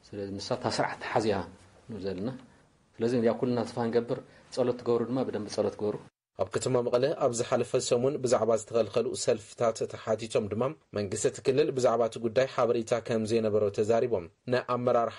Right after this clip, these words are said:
Speaker 2: እቲ ከተማ ድማ ብዛዕባ እቲ ጉዳይ ንምፅራይ ከም ዝሓተቱ ብምግላጽ ነቶም ሰልፍታት ንምክያድ ድማ ሓላፍነት ዝወስድ ኣካል ከም ዝተሓተቱ እዩ ሓበሬታ ረኺበ ኢሎም። ሰላማዊ ሰልፊ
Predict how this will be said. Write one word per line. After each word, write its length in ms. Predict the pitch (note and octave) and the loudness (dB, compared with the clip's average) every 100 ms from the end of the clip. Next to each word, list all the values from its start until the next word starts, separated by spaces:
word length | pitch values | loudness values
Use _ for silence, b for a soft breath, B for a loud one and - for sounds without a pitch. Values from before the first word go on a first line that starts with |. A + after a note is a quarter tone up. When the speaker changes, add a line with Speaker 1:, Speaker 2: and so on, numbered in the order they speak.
| C3+ | -2
Speaker 2:
እቲ 160 | - | -2
ከተማ 380 | - A#2+ A#2+ A2+ | -2 -2 2 2
ድማ 160 | A2 B2 B2 | 2 0 0
ብዛዕባ 300 | A2 G#2+ A2 | 2 4 2
እቲ 160 | G#2+ A2 | 0 -4
ጉዳይ 340 | A2 G#2+ A#2 - | -2 0 -2 -2
ንምፅራይ 680 | A#2+ A2 A2 A2+ - A2 A#2+ - B B | 0 0 2 0 0 2 0 -2 B B
ከም 180 | - A2 G#2+ | -2 0 0
ዝሓተቱ 420 | A2 A2 - - A2 - | 0 -2 -4 -6 -8 -6
ብምግላጽ 640 | A2+ G#2+ G#2 G#2+ A#2+ C3+ - - | 2 2 2 2 2 0 -4 -2
ነቶም 300 | A#2 C3+ A#2 | 2 4 4
ሰልፍታት 480 | B2+ G#2+ - C#3 C#3+ | 2 2 2 2 2
ንምክያድ 400 | A#2+ - A#2+ G#2 | -2 2 2 2
ድማ 140 | A#2 C3+ B B - | 0 -2 B B -4
ሓላፍነት 500 | C3+ B2+ - B2+ A#2+ | 0 0 0 -2 2
ዝወስድ 340 | A#2+ A2 A2+ | 0 0 -2
ኣካል 380 | A2 G#2+ B2+ A#2+ - - | -2 0 0 0 -2 -2
ከም 200 | B2+ B2 | 0 0
ዝተሓተቱ 560 | B2 - - B2 B2 C3+ | -2 -2 0 2 2 2
እዩ 140 | C3 C#3+ b b - | 0 0 b b -4
ሓበሬታ 520 | C3+ A#2 B2 A2 B2+ A2+ B2 | 0 2 2 0 0 2 2
ረኺበ 400 | A2+ A2+ A#2+ G#2 A2+ | 0 0 -2 4 4
ኢሎም። 260 | A#2 F2+ - B B | 4 0 -4 B B
ሰላማዊ 380 | - A2+ A2+ A#2+ | 0 2 4 4
ሰልፊ 240 | A2+ A#2+ | 2 0